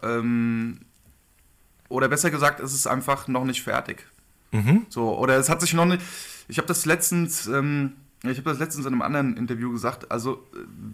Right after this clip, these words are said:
Speaker 1: wenn es darum gegangen wäre, irgendwie Zeiten, also mir, mir ist es nicht darum gegangen, aber wenn es darum gegangen wäre, so schnell wie möglich einfach irgendwas nachzulegen,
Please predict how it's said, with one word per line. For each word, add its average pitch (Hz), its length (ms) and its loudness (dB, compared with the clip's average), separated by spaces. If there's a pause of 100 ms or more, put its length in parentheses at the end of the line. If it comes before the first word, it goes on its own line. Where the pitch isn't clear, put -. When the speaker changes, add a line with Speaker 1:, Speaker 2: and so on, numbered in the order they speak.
Speaker 1:
wenn 143 220 -2
es 160 100 -2
darum 156 220 2
gegangen 151 420 0
wäre, 131 280 4
irgendwie 143 280 -2
Zeiten, 151 400 0
also 127 220 -2
mir, 151 260 0
mir 175 280 2
ist 175 100 0
es 143 100 0
nicht 170 160 -2
darum 135 200 0
gegangen, 127 300 2
aber 123 160 4
wenn 143 120 2
es 151 80 -4
darum 151 240 -2
gegangen 135 340 0
wäre, 131 160 2
so 127 80 -2
schnell 135 200 0
wie 143 80 -2
möglich 135 300 -2
einfach 135 260 -2
irgendwas 135 320 -4
nachzulegen, 123 760 0